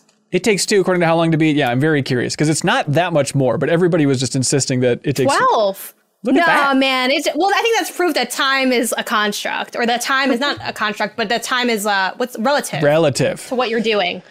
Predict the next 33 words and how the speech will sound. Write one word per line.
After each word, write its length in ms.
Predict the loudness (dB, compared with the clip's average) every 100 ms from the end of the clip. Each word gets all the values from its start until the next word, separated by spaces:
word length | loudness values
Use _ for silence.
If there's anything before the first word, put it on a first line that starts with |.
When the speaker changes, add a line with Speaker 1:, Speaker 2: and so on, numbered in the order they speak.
| -20 -20 -20 _
Speaker 2:
Um, 560 | -4 -2 0 0 -2 -4 -8 _ _ _ _ -16
yeah, 340 | -4 -2 -2 -6
no. 360 | -8 -8 -8 -10 _ _ _
Speaker 1:
No. 400 | 2 2 2 -2 -8 _
So 200 | 0 2
somewhere 420 | 2 2 2 2
Speaker 2:
<laughs> 80 | 2
Speaker 1:
it's, 240 | 0 0
it's 340 | 0 -2 -2 -4 _ _ _
the 140 | 0
exact 360 | 2 2 0 0
length 400 | -2 0 -2 -8 -2
of 420 | 2 2 0 -6 _ _
Mario 640 | 2 2 4 4 2 0 -6 _ 0
Odyssey, 520 | 0 2 0 0 -2
but 280 | -6 -2 -2
absolutely 420 | -2 -2 0 0 2
not 220 | 0 0
the 80 | 0
length 220 | 0 -2
of 80 | -2
It 80 | -2
Takes 220 | -2 -2
Two. 280 | 0 0 -2 -4
That's 240 | -4 -2 0
the 180 | 2 2
<laughs> 500 | 0 -6 -12 -10 -8
Speaker 2:
A 40 |
hundred 280 | 0 0 2
percent. 400 | 0 -2 0 0
Speaker 1:
Okay, 200 | 0 -2
got 220 | 0 -2
it. 80 | -2